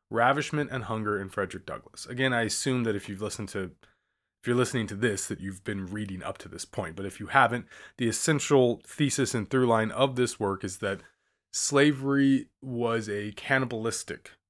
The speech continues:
institution driven by the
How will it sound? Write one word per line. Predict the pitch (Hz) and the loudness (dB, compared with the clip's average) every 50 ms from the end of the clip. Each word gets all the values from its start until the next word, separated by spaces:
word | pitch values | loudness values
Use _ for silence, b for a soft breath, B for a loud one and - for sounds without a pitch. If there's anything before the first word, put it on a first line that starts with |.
| _ _ _ _ _ _ _ - | _ _ _ _ _ _ _ -4
institution | 147 123 117 - - - 107 98 - - - 123 - - - - - - 95 107 - _ _ _ _ _ _ _ _ _ _ _ _ _ _ | -4 -4 -4 -4 -8 -8 -8 -10 -8 -6 -6 -4 -4 -6 -8 -10 -12 -14 -16 -18 -18 _ _ _ _ _ _ _ _ _ _ _ _ _ _
driven | 98 101 113 123 143 156 147 139 151 147 151 143 127 | -14 -6 2 6 6 6 6 4 2 2 2 2 2
by | 110 98 92 95 101 107 | 4 4 4 2 0 -4
the | 101 98 98 101 98 98 95 95 95 95 92 - | -6 -8 -8 -8 -8 -6 -6 -8 -8 -8 -10 -12